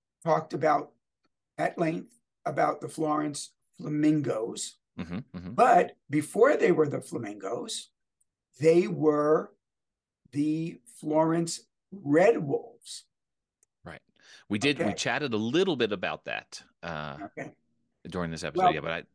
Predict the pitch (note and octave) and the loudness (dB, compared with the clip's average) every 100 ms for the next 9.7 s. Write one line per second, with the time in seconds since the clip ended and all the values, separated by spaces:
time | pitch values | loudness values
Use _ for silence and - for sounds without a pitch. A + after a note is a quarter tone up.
0 | _ - F#2 B2+ B2+ A#2 A2 G2 E2+ D#2 | _ -4 0 2 0 0 -2 -2 -4 -8
1 | - D#2 D2 D#2+ - - - _ _ _ | -6 -6 -6 -8 -16 -16 -20 _ _ _
2 | - C#3+ E3 G3 - F3 A3 - - - | -8 2 2 2 0 -2 -2 -4 -6 0
3 | A#4 - G#3 F3+ F3+ G#3 G3 C3+ A#2 A2 | 0 0 -4 -2 0 -2 -4 -8 -10 -10
4 | - E2+ - - _ - - C#3 D#3 D3+ | -14 -14 -18 -20 _ -10 -8 0 2 2
5 | - - D#3 D3+ - - A3 A#3 A3+ A3+ | -2 0 0 0 -2 -4 -4 4 6 6
6 | A3+ - _ - - - F3 F3 F#3 - | 2 -6 _ -4 -2 0 0 -2 -4 -10
7 | - _ _ _ _ _ _ _ - - | -18 _ _ _ _ _ _ _ -10 -8
8 | - E3 E3 A3 G#3 - A#3 D#3+ C3+ - | -2 -2 0 -2 -4 -2 2 2 2 -2
9 | - - - - - - | -4 -4 -4 -8 -10 -14